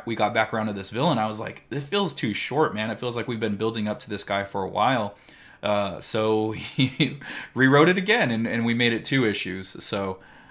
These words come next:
um, it was, it was pretty fun. It's a fun script. It picks up where the last issue left off,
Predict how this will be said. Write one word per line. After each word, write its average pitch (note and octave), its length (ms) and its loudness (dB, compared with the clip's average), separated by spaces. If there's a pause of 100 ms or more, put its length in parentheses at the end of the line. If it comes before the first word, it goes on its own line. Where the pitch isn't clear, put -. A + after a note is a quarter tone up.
(300)
um, G2 580 -4 (140)
it A2+ 120 -8
was, A#2+ 200 -4
it B2+ 60 -6
was B2+ 140 -4 (320)
pretty C#3+ 260 0
fun. C#3+ 380 0
It's A2+ 180 -6
a - 60 -6
fun A#2+ 240 0
script. - 480 -2
It G#2 260 -4 (640)
picks C#3+ 340 -2
up C3+ 260 2
where A#2+ 180 2
the A2 220 0
last G#2 320 0
issue A2 240 -4
left G#2 260 -2
off, B2+ 480 2